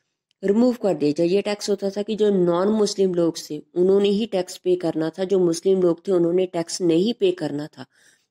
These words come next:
on their crop, that is the jizya tax। He also forbade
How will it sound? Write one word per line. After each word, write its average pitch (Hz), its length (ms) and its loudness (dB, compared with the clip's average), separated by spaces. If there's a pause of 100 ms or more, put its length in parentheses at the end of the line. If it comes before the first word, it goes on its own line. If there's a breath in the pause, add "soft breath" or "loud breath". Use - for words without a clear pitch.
(320)
on 170 260 2
their 208 140 -2 (160)
crop, 160 280 0 (280)
that 175 280 0
is 202 100 -4
the 214 80 4 (100)
jizya 143 340 2
tax। - 280 -10 (2000 soft breath)
He 190 320 2
also 233 280 0
forbade 196 540 0